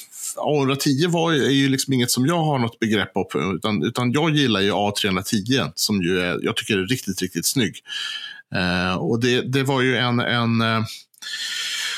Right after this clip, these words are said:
en bil med, med, eh, kaross i, i, eh,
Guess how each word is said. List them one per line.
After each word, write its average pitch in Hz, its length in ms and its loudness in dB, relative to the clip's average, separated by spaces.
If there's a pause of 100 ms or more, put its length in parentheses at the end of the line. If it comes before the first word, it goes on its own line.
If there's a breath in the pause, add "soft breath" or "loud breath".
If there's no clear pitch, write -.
(340 loud breath)
en 135 120 2
bil 117 220 4
med, 107 220 2
med, 113 360 0
eh, 104 580 2 (160)
kaross 123 440 0
i, 117 100 2
i, 107 440 2
eh, 95 160 0